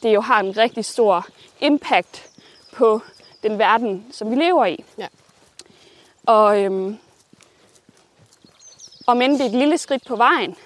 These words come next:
Speaker 1: så synes jeg, man skal tage et, ja, igen bevidst valg om, hvordan man bruger de ressourcer.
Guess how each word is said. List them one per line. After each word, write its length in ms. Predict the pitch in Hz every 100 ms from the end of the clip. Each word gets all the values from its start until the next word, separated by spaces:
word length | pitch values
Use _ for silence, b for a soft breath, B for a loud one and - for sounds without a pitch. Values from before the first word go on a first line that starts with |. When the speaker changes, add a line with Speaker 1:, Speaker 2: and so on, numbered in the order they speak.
| b b _ b b b b
Speaker 1:
så 160 | - 254
synes 260 | - 294 240
jeg, 100 | 202
man 160 | 190
skal 200 | - 214
tage 300 | - 254 254 B B B B B B B B B B B _ _ _ _ _
et, 260 | 233 220 -
ja, 200 | 214 214 285
igen 340 | 220 226 233 233
bevidst 400 | 220 285 - 220
valg 260 | 202 208 - - _ _ b b b
om, 320 | - 214 220 -
hvordan 440 | 202 196 202 226
man 300 | 233 196 202 B B B - - - - - - - - - _ -
bruger 260 | 285 320
de 160 | 269 233
ressourcer. 680 | 202 - 214 202 - 196